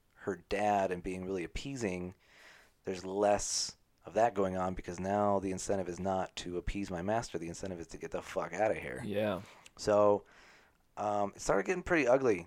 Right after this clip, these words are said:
Speaker 1: down there, and that's when they started moving more people up because, um, well, it's just, it's not safe anymore.
Speaker 2: Now, was it, was it her or was it somebody else? I remember reading a story about this. Again, I think this was in school,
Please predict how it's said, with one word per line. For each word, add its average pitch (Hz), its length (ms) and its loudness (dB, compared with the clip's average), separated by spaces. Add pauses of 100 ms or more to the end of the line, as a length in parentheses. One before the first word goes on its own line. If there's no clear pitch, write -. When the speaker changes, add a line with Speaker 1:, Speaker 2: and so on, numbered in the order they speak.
(160)
Speaker 1:
down 98 220 2
there, 90 300 -4
and 98 120 -4
that's 117 180 2
when 127 120 0
they 117 100 -2
started 110 320 4
moving 104 360 -2
more 110 640 8
people 95 340 -4
up 90 220 -2
because, 85 480 -8
um, 85 380 -8 (680)
well, - 100 -20
it's - 140 -8
just, - 120 -14
it's - 200 -12
not 165 100 -10
safe - 300 -4
anymore. 139 400 -12
Speaker 2:
Now, 131 180 2
was 143 200 4
it, 135 140 2 (220)
was 113 160 -2
it 101 120 2
her 156 480 4
or 113 140 2
was 107 160 2
it - 80 -6
somebody 113 300 0
else? 92 200 0
I 110 40 -2
remember 113 260 2
reading 104 200 0
a - 20 -6
story 101 320 -2
about 87 180 -2
this. 104 320 -6 (100)
Again, 107 260 -2
I 95 60 -6
think 101 140 -6
this - 140 -10
was 78 100 -10
in 76 120 -8
school, 92 600 -2